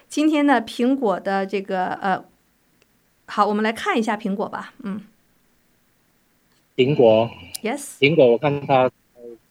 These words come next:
Speaker 2: 一周内它的走势不是很明朗啊。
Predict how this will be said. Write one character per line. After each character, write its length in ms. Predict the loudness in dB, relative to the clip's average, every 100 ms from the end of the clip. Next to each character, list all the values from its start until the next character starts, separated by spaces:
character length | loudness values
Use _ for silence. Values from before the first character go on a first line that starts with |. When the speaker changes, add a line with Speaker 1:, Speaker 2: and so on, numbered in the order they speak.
| _ _ -4
Speaker 2:
一 100 | 0
周 280 | 2 2
内 220 | 4 2 2
它 220 | 2 2
的 340 | 2 0 0
走 140 | -2 -2
势 140 | -2
不 80 | -2
是 120 | -2
很 80 | -2
明 140 | -4
朗 240 | -2 -2 -2
啊。 200 | -10